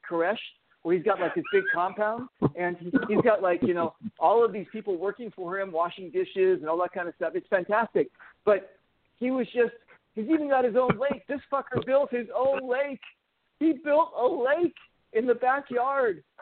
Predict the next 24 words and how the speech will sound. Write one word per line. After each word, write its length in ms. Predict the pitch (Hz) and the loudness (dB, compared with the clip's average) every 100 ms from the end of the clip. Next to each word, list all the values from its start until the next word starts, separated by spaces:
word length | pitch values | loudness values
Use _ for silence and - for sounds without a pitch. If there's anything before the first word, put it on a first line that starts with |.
| - - | -20 -4
I 180 | 202 247 | 2 2
love 280 | 254 277 220 | 2 0 0
this 160 | 240 - | -2 2
guy. 300 | 214 165 139 - - | 4 4 0 -6 -10
He 120 | 247 | -8
is 180 | 233 190 | -4 -2
just 140 | 202 208 | -2 -2
amazing. 400 | 202 220 170 127 _ - | 2 2 2 -6 _ 2
And 120 | 196 | 4
I'm 140 | 190 - | 4 2
saying 200 | 254 247 | 0 0
about 180 | 220 214 | -2 -4
the 60 | |
compound 520 | - 196 202 226 233 | -6 -6 -4 -4 -4
is, 160 | 240 254 - _ _ - | -2 -4 -6 _ _ -2
he's 220 | 226 285 269 | 0 2 2
got 300 | 233 208 - | 2 2 4
buildings 580 | 226 277 214 165 175 180 _ _ - | 2 4 0 -2 -6 -14 _ _ -6
that 180 | 185 151 | -4 -2
he, 200 | 226 247 | -6 -2
or, 180 | 180 175 | 0 2
or 180 | 180 | 2
like 200 | 170 165 - - | 2 -2 -6 -4
tra-, 220 | 202 | -4